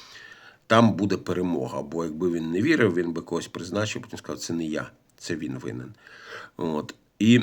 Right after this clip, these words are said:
м, е, я обіцяв сказати, як це пов'язано з Україною. Це пов'язано прямо з Україною. Тому що,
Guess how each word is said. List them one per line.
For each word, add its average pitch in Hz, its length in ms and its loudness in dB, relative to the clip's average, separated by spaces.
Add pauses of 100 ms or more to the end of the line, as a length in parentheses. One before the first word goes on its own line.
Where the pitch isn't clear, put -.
(200)
м, 95 260 2
е, 90 480 0
я 110 200 4
обіцяв 95 480 0
сказати, 98 400 -2
як 95 140 -2
це - 100 -4
пов'язано 92 460 -2
з 85 80 -6
Україною. 101 440 -2
Це - 120 -10
пов'язано 85 500 -6
прямо 85 500 -2
з 67 80 -14
Україною. 67 560 -10 (640)
Тому 82 220 -4
що, - 300 -2